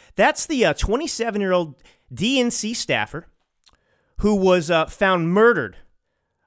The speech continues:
on July tenth of twenty sixteen. So, yeah, Seth Rich. So, so he's the guy that,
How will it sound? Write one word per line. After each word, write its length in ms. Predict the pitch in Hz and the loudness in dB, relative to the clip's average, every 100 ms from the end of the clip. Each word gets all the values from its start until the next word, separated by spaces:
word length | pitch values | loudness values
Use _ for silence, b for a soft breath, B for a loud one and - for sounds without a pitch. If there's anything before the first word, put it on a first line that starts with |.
| - | -4
on 160 | 147 151 | -2 0
July 340 | 147 151 175 | 0 2 2
tenth 320 | - 165 151 | 2 -4 -4
of 80 | 127 | -6
twenty 220 | - 139 131 | -8 -8 -8
sixteen. 500 | 131 - - 117 87 _ _ _ _ _ _ _ _ _ b b b | -10 -12 -12 -12 -14 _ _ _ _ _ _ _ _ _ b b b
So, 140 | 214 | -2
yeah, 280 | 220 190 127 _ | 2 0 0 _
Seth 340 | - 277 294 | -2 0 0
Rich. 240 | - 143 - | -2 -4 -2
So, 160 | 175 - b | -4 -6 b
so 280 | - 185 - b b | -2 -2 -4 b b
he's 320 | - 302 359 | -4 -2 -2
the 100 | 480 | -2
guy 320 | 240 208 202 | -2 0 0
that, 180 | 170 143 | 0 -4